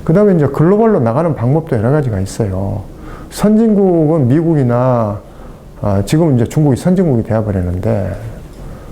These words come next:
이런 데는 정말 글로벌 트렌드를 제대로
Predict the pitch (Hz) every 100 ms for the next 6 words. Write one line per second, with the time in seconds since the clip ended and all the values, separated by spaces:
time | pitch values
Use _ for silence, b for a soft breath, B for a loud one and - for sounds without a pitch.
0 | B 131 139 175 165 131 117 131 139 117
1 | 110 107 110 117 120 104 98 110 131 135
2 | 127 - 147 139 117 107 98 95 104 113
3 | 113 98